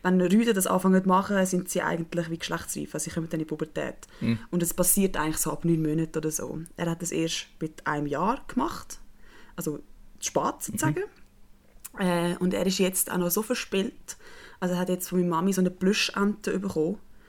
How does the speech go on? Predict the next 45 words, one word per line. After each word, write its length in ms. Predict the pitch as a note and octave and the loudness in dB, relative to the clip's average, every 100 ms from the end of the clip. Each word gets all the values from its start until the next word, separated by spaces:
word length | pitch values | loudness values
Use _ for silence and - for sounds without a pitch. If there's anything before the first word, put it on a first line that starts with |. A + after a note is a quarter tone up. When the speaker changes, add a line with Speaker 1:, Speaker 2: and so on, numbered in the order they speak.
| - - - | -20 -20 0
Speaker 1:
Und 100 | F#3+ | 4
er 80 | F#3+ | 4
schleppt 320 | - F#3 - | 4 0 0
die 80 | F#3+ | -2
den 180 | F#3 - | -2 0
ganzen 400 | E3+ F3+ - - | -2 0 -2 0
Tag 260 | D#3 D#3+ | -2 -2
mit 180 | E3 - | -4 -4
sich 180 | E3 - | -4 -4
um. 180 | D3 B2+ - - | -6 -6 -10 -4
Die 100 | F#3+ | 2
ganze 440 | F3 F3+ F#3 - | 6 6 4 0
Zeit. 400 | - D3+ - - - - | -2 -4 -6 -16 -20 -4
Dreht 300 | F#3+ F#3 F#3 | 2 4 4
er 40 | F#3 | 2
sich, 240 | F#3+ F#3+ - - | 2 0 -6 2
dreht, 300 | F#3 F#3 F#3 | 4 4 4
dreht 220 | F3+ F#3+ | 4 4
er 60 | |
die 120 | F#3+ G3 | 6 6
mit 140 | F#3+ | 4
sich 120 | G3 - | 2 4
um, 80 | F#3 | 4
bringt 300 | F#3 F#3 F#3+ | 6 4 4
sie 120 | G#3 G3 | 2 2
zu 160 | A3 | 0
dir, 300 | F#3+ E3+ E3+ | 0 2 2
tut 300 | - F#3 F#3+ | 0 -4 0
dich 180 | G#3+ - | 0 2
anwinseln, 720 | E3 G3+ G3 G3+ A3 G#3+ G#3 | 2 4 6 6 4 4 4
wenn 60 | F3+ | 4
du 60 | |
mit 120 | E3+ F3 | 2 0
ihm, 60 | E3+ - | 0 -4
das 140 | F#3 | 0
mit 120 | F#3 F3+ | 2 2
ihm 60 | |
spielst. 640 | F3 - G#3 D#3+ F3 - - E3 | 0 0 4 6 6 2 -4 -2
Speaker 2:
Ja. 200 | C#3+ - | 0 6
Speaker 1:
Im 180 | G3+ | 6
Wald 300 | F3+ F#3 G#3+ | 8 4 6
spielet 460 | - - G#3+ A#3 - | 4 4 0 0 0
er 140 | F#3+ G3 | 0 0
vom 180 | F#3+ F#3+ | -2 -2
einen 300 | F3 G#3+ | 0 0